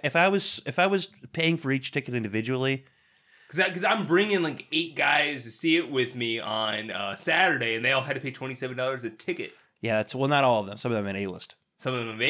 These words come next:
Speaker 2: A-list, but the guys that don't
Speaker 1: Yeah, again, it's a prologue to a much larger fight that <sighs> I'm gonna see it because I have A-list, but I think they really need to put the work in to, um,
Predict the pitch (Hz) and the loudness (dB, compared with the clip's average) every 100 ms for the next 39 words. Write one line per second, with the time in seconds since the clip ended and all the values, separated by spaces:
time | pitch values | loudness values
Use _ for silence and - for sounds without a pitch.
0 | 202 175 123 - 123 127 131 123 110 151 | 2 2 -2 -4 -4 0 0 -2 -2 0
1 | 220 196 - _ - - - _ - - | 0 -2 -10 _ -20 -20 -20 _ -20 -20
2 | - - 294 294 254 254 233 - - 190 | -20 2 6 6 8 4 4 -2 4 6
3 | 190 190 185 180 - 120 120 131 123 113 | 8 8 8 6 2 0 2 0 0 -2
4 | 107 - 135 131 120 120 _ 110 104 104 | -2 0 4 4 4 -2 _ -2 2 2
5 | - _ _ _ _ - - - - 123 | -2 _ _ _ _ -18 -16 -8 2 2
6 | 123 107 - 160 175 175 175 - - 110 | 2 -2 -2 2 4 2 0 -16 -4 -2
7 | 135 147 143 147 151 160 - - - - | 0 0 0 0 -2 -4 -8 -18 -20 -20
8 | - - 165 143 139 180 139 120 117 113 | -12 -2 0 0 -2 0 2 2 2 2
9 | 110 107 - 107 101 101 101 101 98 95 | -2 -4 -6 -4 0 0 -2 -2 -2 -4
10 | - 104 98 95 95 95 90 | -6 -4 -4 -2 -2 -2 -6